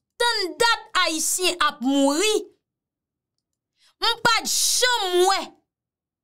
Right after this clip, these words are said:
patwouy t ap fèt pandan dènye tan yo la nan divès zòn. Imedyatman, sòlda Kenya yo debake.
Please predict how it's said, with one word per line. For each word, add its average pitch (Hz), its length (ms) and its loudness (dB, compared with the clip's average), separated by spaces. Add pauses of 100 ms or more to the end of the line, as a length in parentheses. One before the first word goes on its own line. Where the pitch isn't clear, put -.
(300)
patwouy 359 680 0
t 370 80 0
ap 285 120 -2
fèt 359 360 -2
pandan 320 240 0
dènye 294 320 0
tan 277 200 0
yo 262 120 4
la 302 200 2 (300)
nan 349 280 2
divès 262 480 -2
zòn. 240 340 2 (2250)
Imedyatman, 427 1300 0 (200)
sòlda 381 720 0 (100)
Kenya 277 560 0
yo 403 240 2 (300)
debake. 359 880 0